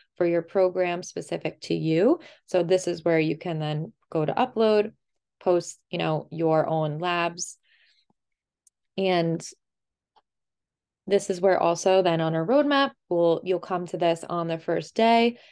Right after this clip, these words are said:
and this is where we'll begin our onboarding. So once you get to this section, you can message me by then going to Healthy and going to the chat. So basically then I will be there and you could say, "Hey, I'm ready to start,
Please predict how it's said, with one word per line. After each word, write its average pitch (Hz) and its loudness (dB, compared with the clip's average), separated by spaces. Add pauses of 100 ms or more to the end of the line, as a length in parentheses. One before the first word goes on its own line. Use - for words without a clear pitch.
(120)
and 180 -4
this 175 -4
is 175 0
where 160 2
we'll 160 4
begin 151 -4
our 151 -2
onboarding. 233 -2
So 170 0
once 170 -4
you 185 -4
get 165 -2
to 175 -8
this 220 -8
section, 202 -4 (320)
you 185 -4
can 170 0
message 190 -2
me 175 -4
by 165 0
then 160 -4
going 156 -2
to 196 -10
Healthy 254 0
and 190 -4
going 165 -2
to - -6
the 160 -6
chat. - -8 (440)
So 175 -2
basically 160 0
then 160 -2
I 156 -2
will 156 -2
be 156 -2
there 254 0 (320)
and 170 -4
you 170 -4
could 165 -4
say, 165 0
"Hey, 233 0
I'm 180 -4
ready 170 -2
to 165 -8
start, 160 -4